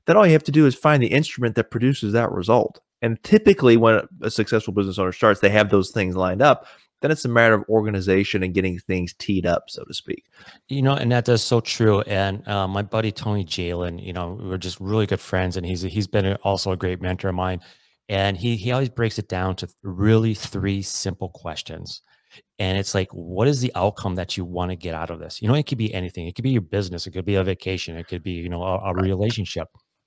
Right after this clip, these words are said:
Speaker 2: And then the second question is, is really, why are you doing this? You know, is your why strong enough to, you know, really push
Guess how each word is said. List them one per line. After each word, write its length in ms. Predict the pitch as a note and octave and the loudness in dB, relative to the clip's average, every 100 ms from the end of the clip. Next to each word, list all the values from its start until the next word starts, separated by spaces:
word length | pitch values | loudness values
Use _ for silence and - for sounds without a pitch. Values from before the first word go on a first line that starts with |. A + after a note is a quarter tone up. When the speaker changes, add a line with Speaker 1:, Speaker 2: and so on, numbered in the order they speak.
| _ _ - | _ _ -4
Speaker 2:
And 160 | G#2 | 0
then 100 | A2 | 2
the 80 | B2+ | 2
second 300 | - D3+ D#3+ | 2 -2 -2
question 380 | - G#2 G2 F#2+ | 0 0 0 -2
is, 160 | F#2 - | -2 -4
is 180 | G#2 F2 | -6 -6
really, 420 | F2+ F2+ G2+ C3 | -8 -2 0 0
why 460 | G#2+ F2+ F#2 A2+ C3 | -2 -6 -4 -4 -4
are 60 | |
you 180 | B2+ A#2 | -4 -2
doing 260 | A#2 F#2+ G2+ | -2 -4 -6
this? 360 | - - - _ _ _ _ _ _ _ _ _ - | -8 -16 -16 _ _ _ _ _ _ _ _ _ -14
You 80 | G#2 | -4
know, 160 | F#2 F2 _ | -4 -4 _
is 160 | G#2+ F#2+ | -4 4
your 140 | A2+ A2+ | 4 2
why 440 | F#2+ G#2+ A#2 A2+ | -2 2 2 2
strong 640 | - - - G2 A2+ C#3 | -2 -4 -4 0 2 4
enough 340 | A#2+ F#2 F2+ - _ _ _ - | 2 0 -2 -6 _ _ _ -4
to, 120 | A2 | 0
you 240 | G2 G2+ G2 | 0 0 0
know, 100 | F#2 | 2
really 260 | G2+ G#2 | 2 2
push 300 | G2+ - A#2+ | 2 -2 -2